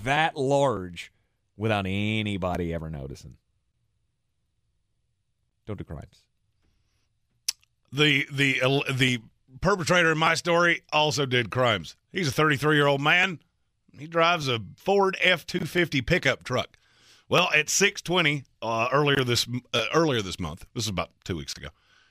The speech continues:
Speaker 2: he was on the Roseville Parkway, mm, in the s-, sub-, suburbs of Sacramento, California. Well, he rear-ended a B M W sedan.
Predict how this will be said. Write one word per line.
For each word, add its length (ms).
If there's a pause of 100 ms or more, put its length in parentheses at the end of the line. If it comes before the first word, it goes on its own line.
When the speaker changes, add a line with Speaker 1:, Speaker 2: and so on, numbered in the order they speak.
(140)
Speaker 2:
he 100
was 140
on 160
the 100
Roseville 640
Parkway, 640 (680)
mm, 320
in 300
the 220
s-, 260 (240)
sub-, 460
suburbs 640
of 120
Sacramento, 840 (120)
California. 600 (640)
Well, 240 (640)
he 220
rear-ended 680
a 140
B 200
M 120
W 320
sedan. 480